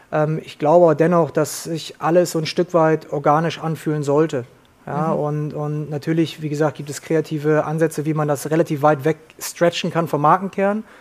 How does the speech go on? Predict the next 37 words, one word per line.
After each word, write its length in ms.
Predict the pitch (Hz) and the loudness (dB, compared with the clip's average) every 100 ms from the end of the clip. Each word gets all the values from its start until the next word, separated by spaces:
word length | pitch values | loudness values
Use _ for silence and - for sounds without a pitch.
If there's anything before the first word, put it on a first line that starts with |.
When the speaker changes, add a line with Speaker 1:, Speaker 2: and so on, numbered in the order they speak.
| - - | -20 -8
Speaker 1:
Und 80 | 147 | -8
das 120 | 131 | 0
sollte 240 | 156 165 | 2 2
man 140 | 160 156 | 2 0
auch 120 | 131 | -2
tun. 380 | - 180 208 208 - - - - - - | -4 -2 0 -2 -8 -20 -20 -20 -14 -4
Ähm, 360 | 156 156 147 - | -2 -2 -4 -6
ähm, 440 | 160 151 151 151 | -4 -4 -4 -6
glaube 320 | 143 151 160 156 | 2 4 6 4
aber 160 | 151 | 4
dennoch, 360 | 147 156 156 139 | 2 0 0 -2
dass, 480 | 151 143 - - 160 | -2 -2 -2 -12 -8
äh, 200 | 151 143 | -6 -6
wie 60 | |
gesagt, 360 | 143 147 - 151 | -2 -2 -2 -6
eine, 220 | 147 147 | -4 -4
eine, 300 | 151 147 143 | -6 -6 -6
eine 240 | 156 147 | -6 -8
Selbstreflexion, 1300 | 135 151 170 151 165 165 - - 160 165 165 170 165 156 | 0 2 2 0 0 0 -2 -2 0 2 0 -4 -6 -6
äh, 220 | 151 156 | -6 -4
im 100 | 151 | -4
ersten 420 | 160 156 - 151 | -4 -6 -8 -10
Schritt, 300 | - 160 - | -8 -8 -6
glaube 280 | 147 156 151 | -2 0 -2
ich, 120 | 135 | -4
ganz 200 | 147 131 | -8 -4
gut 200 | 180 185 | -2 0
ist, 280 | 165 - - _ _ _ _ _ _ _ | 0 -2 -16 _ _ _ _ _ _ _
äh, 60 | 151 151 147 | -6 -2 -2
um 600 | 156 156 156 151 151 151 | -2 -2 0 -2 -2 -4
auch 200 | 156 151 | -4 -6
für 220 | - 160 | -4 -6
sich 220 | 147 160 - | -4 -4 -2
selbst 400 | 151 170 170 160 | 2 2 2 -6
und 80 | |
fürs 340 | 139 156 131 - | -4 -6 -6 -12
Team 440 | - 160 170 165 | -10 -6 -2 -4